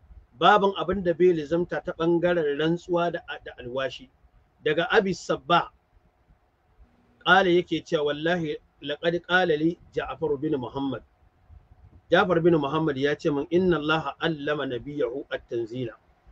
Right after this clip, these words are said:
Allah ya sanar da annabi al-Qur'ani wa ta'wila da fassara al-Qur'ani. Fa allamahu Rasulullahi Aliyan, sai annabi ya sanar da Sayyidina Ali.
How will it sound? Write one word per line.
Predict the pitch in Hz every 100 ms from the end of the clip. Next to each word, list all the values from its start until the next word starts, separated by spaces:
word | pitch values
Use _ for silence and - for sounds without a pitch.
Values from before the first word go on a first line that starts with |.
| - _ -
Allah | 165 185 165 165
ya |
sanar | 165 170 180 156
da | 156
annabi | 156 151 165 170
al-Qur'ani | 139 135 139 139 151 160 156
wa | 131
ta'wila | 131 - - 135 160 151
da | -
fassara | 156 147 160 160 -
al-Qur'ani. | 131 127 123 131 123 104 - - - _ -
Fa | 143 143
allamahu | 156 143 156 185 165 165 175
Rasulullahi | 156 - 175 165 143 160 165 160 170 - _ _ _
Aliyan, | 143 156 175 151
sai | - 180
annabi | 160 151 160 156
ya | 151
sanar | 143 156 151
da |
Sayyidina | 135 143 135 127 120
Ali. | 113 107